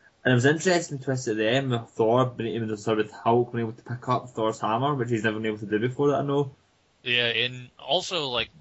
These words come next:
Speaker 2: that was the first time, I don't know if you noticed, but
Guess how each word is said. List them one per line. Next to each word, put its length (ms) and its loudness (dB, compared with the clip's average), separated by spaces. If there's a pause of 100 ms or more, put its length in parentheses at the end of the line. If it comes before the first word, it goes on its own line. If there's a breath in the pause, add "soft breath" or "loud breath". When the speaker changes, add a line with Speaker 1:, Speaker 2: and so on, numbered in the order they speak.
Speaker 2:
that 100 -4
was 140 -4
the 80 -12
first 320 -8
time, 260 -6
I 140 0
don't 160 -6
know 100 0
if 80 -6
you 80 -12
noticed, 480 -10
but 220 -8